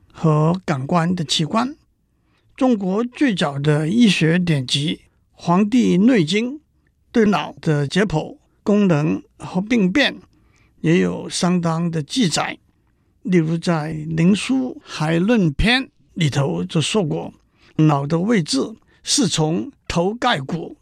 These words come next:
到颈的风府穴。《素问·脉要经纬论》说过：“头者精明之府。”意思是脑是主管精神活动的地方。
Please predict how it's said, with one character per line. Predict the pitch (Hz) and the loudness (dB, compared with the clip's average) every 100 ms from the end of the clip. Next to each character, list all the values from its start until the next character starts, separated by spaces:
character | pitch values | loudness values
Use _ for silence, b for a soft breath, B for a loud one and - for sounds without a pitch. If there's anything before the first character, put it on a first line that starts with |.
| - | -8
到 | 175 147 | -6 -4
颈 | - 151 143 | -4 -4 -6
的 | 127 170 - - | -8 -10 -10 -18
风 | - 233 233 226 | 0 2 4 2
府 | - 156 147 | -2 -4 -4
穴。 | - 285 233 - _ _ _ _ _ _ _ _ | -2 -2 -2 -8 _ _ _ _ _ _ _ _
《素 | - 311 277 | -4 0 2
问· | 285 208 - _ _ - | 0 -2 -12 _ _ -6
脉 | 262 262 | 0 0
要 | 196 196 170 | 2 2 2
经 | 160 - 269 254 | -2 0 4 4
纬 | 170 180 | 4 4
论》 | 233 202 | 2 0
说 | - 170 | 0 -4
过： | 156 165 165 214 - _ - | -4 -10 -10 -14 -20 _ -4
“头 | 175 220 | 2 2
者 | 190 156 151 - _ _ _ | 2 -4 -8 -18 _ _ _
精 | - 226 214 | -2 2 4
明 | 175 156 180 | 4 2 0
之 | 190 202 | 0 0
府。” | 175 156 160 - _ _ b b b | 0 -4 -12 -18 _ _ b b b
意 | 202 | 2
思 | 143 156 | 4 2
是 | 131 156 147 143 143 b | 0 -2 -2 -4 -10 b
脑 | 160 156 156 - - - | 4 4 4 -6 -16 -8
是 | - 175 | -2 -2
主 | 147 175 226 | 0 0 0
管 | - 160 156 - - | -2 -6 -6 -12 -2
精 | 196 180 | 0 0
神 | 156 160 | 2 0
活 | 135 143 | 0 -6
动 | 180 190 143 | -2 -4 -2
的 | 147 | -6
地 | - 139 | -8 -8
方。 | - 196 | -2 -2